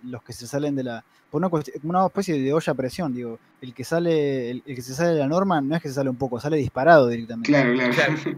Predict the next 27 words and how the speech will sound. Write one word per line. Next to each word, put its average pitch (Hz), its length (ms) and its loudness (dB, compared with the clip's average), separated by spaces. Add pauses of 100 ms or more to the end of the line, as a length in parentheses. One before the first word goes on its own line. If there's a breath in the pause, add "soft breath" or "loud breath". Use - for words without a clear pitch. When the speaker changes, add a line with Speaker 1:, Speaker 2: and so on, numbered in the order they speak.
(160 loud breath)
Speaker 2:
<laughs> - 120 -16
Sí, 233 180 0
y 143 120 4
además, 147 440 4
Speaker 1:
Y - 20 -10
lo, 151 80 0
Speaker 2:
eh, 127 420 6
suele 160 220 4
ser 160 160 2
Speaker 1:
y - 40 4
el 160 40 2
Speaker 2:
tan 160 120 4
Speaker 1:
público - 220 6
responde 170 400 2
también. 131 300 -6 (120)
Speaker 2:
Sí, 226 220 2
y 131 120 6
es 170 100 2
tan, 185 320 4
a 139 80 2
veces 214 320 2 (140)
pasa, 170 320 2
a 117 120 -4
mí, 156 140 -2 (220)
va, 120 100 -2
yo, 170 140 -4
yo - 80 -4